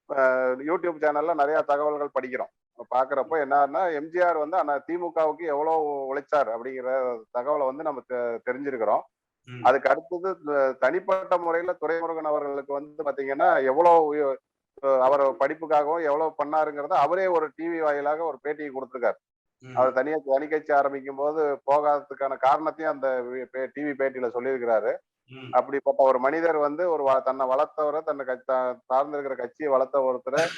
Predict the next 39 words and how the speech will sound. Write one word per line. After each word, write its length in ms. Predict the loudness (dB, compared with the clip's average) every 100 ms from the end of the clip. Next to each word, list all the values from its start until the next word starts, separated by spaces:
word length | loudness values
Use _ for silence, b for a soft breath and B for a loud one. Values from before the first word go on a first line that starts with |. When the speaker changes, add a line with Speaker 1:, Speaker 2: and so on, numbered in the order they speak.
| -14 -18 -14
Speaker 1:
இப்படி 340 | -12 -8 -8
பேசுவது 500 | -4 -2 -2 -2 -4
வந்து 260 | -4 -2 0
ஒ-, 200 | 2 4
யாரு 360 | 6 6 2
எந்த 220 | 0 -2 0
அ 80 | -2
தி 140 | -4
மு 60 | -6
க 140 | -6
தொண்டராலும் 400 | -6 -4 -2 0
ஏத்துக்க 260 | -2 -6 -10
முடியாதுங்க. 400 | -4 -4 -4 -10 _ _ _ _ -18
Speaker 2:
ம். 120 | -10
Speaker 1:
இதை 160 | -2 2
நான் 240 | 4 4
ம-, 460 | 2 -2 -2 -2 -2
அன்னைக்கு 380 | -2 -2 -2 0
அவர் 160 | -2
தெரிவிச்ச 340 | -2 -4 -2 -2
அன்னைக்கே 360 | -2 -2 -4
நான் 240 | -4 -4 -6
முகநூல்ல 420 | -6 -4 -4 -4
கண்டனம் 340 | -4 -4 -6
போட்டிருக்கிறேன். 480 | -6 -8 -6 -6 -6 -8 _ _ _ _ -4
அஹ், 360 | 0 2 0
தி 140 | -2 -6
மு 100 | 0
க 80 | 4 6 6 6 4 0 -4
தொண்டர்கள் 380 | -6 -2 0
அதுக்கும் 300 | 0 -2 -6
எனக்கு 200 | -6 -6
எதிர்ப்பு 280 | -6 -6 -6
கண்டனம் 320 | -6 -4 -4 -4
போட்டு 180 | -6 -2
நிறைய 220 | 0 2
பேர் 180 | 0 -2
பதிவு 240 | -4 -4
போட்டிருக்கிறாங்க. 560 | -6 -8 -4 0 0